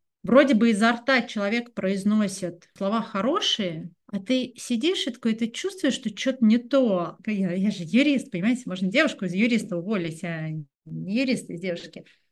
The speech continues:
И ты чувствуешь, что че-то вот, ну, нету коннекта. Я этих людей называю, это, люди в белых пальто. У меня, кстати, даже, по-моему, я очень часто в черной одежде, не специально. Я очень благодарна своей профессии.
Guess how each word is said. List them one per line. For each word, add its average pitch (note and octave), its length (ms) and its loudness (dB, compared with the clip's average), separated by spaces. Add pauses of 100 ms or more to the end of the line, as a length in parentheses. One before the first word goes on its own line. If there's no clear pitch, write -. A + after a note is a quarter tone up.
И F#3 60 -10
ты G#3+ 100 -2
чувствуешь, F#4+ 360 0
что A3 140 -2
че-то C#4 300 -2
вот, G#3+ 120 0
ну, A3 100 6
нету C4 340 4
коннекта. F#3+ 640 -4 (760)
Я A#3+ 140 6
этих D#4+ 240 0
людей C#4+ 320 2
называю, A#3+ 680 4
это, F#3+ 400 -2
люди D4+ 240 4
в F#3+ 80 6
белых B3 300 0
пальто. G3 480 -4 (240)
У - 40 -4
меня, A3 140 4
кстати, C4 260 -2
даже, G#3+ 180 -2
по-моему, C4 220 0
я G3 60 0
очень G#3 180 0
часто A3 300 -4
в - 80 -18
черной F#3+ 340 -2
одежде, A#3 340 2
не D#3+ 120 0
специально. D#3 560 -6 (340)
Я A#3+ 160 6
очень F4+ 220 4
благодарна A3 460 2
своей A3+ 500 -2
профессии. F#3+ 720 -4